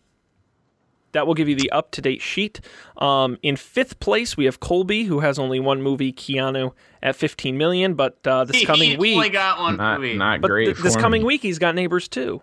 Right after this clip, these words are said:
Speaker 1: so, um,
Speaker 3: Oh, yeah, yeah.
Speaker 1: so
Speaker 3: I should go to the movies to support
Speaker 1: You <laughs>
Speaker 3: myself.
Speaker 1: I, hey, I saw Captain America, so I'm supporting Team Dan. Um,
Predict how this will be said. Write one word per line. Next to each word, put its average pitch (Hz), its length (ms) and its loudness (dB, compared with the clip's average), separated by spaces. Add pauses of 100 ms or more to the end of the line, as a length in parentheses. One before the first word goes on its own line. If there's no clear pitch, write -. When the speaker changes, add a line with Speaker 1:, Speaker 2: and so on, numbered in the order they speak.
Speaker 1:
so, 135 800 0
um, 135 80 -2 (160)
Speaker 3:
Oh, 101 140 4
yeah, 104 260 2 (200)
yeah. 135 160 -6 (420)
Speaker 1:
so 131 540 0 (100)
Speaker 3:
I 131 40 -6
should 131 220 -6
go 113 140 2
to 113 60 2
the 110 120 2
movies 98 540 0
to 101 100 -6
support - 380 0
Speaker 1:
You - 40 0
<laughs> - 40 -6
Speaker 3:
myself. 76 400 -6 (400)
Speaker 1:
I, 160 140 0
hey, 165 180 0
I 156 140 2
saw 180 180 0
Captain 139 300 -2
America, 127 400 -6
so 131 160 -2
I'm 139 100 -2
supporting 135 300 -2
Team 123 200 -8
Dan. 131 320 -4 (840)
Um, 131 260 0